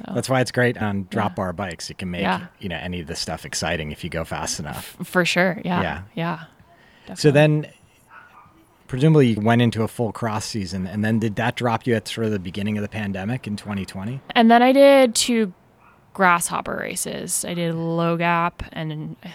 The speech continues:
Speaker 1: Sweetwater, and that was, like, January and February of twenty twenty.
Speaker 2: Before everything shut down.
Speaker 1: Before everything shut down.
Speaker 2: Yeah.
Speaker 1: Yeah.
Speaker 2: And then it goes quiet, and you were doing some other things, and then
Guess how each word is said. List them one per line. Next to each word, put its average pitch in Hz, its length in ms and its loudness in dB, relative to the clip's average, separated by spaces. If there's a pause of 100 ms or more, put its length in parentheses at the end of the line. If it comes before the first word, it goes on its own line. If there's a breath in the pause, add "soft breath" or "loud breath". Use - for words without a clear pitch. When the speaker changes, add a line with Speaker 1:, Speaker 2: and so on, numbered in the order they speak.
Speaker 1:
Sweetwater, - 920 -6
and 160 420 -2
that 151 220 0
was, 160 200 -4
like, 156 300 -6 (720)
January 156 560 0
and 151 120 -4
February - 720 -4
of - 160 -10
twenty - 600 -8
twenty. - 500 -8
Speaker 2:
Before 87 320 -4
everything 73 320 -6
shut - 240 -4
down. - 100 -4
Speaker 1:
Before 160 140 2
everything 147 420 -2
shut - 240 -8
down. - 220 -10
Speaker 2:
Yeah. 65 300 -6 (340)
Speaker 1:
Yeah. - 180 -14 (100)
Speaker 2:
And 110 140 -2
then 120 100 4
it 123 80 4
goes 120 200 4
quiet, 101 520 -2
and 78 100 -8
you 95 80 -6
were 98 60 -4
doing 98 280 -4
some 98 160 -6
other 92 220 -4
things, 87 520 -8
and 101 240 -4
then 95 380 -2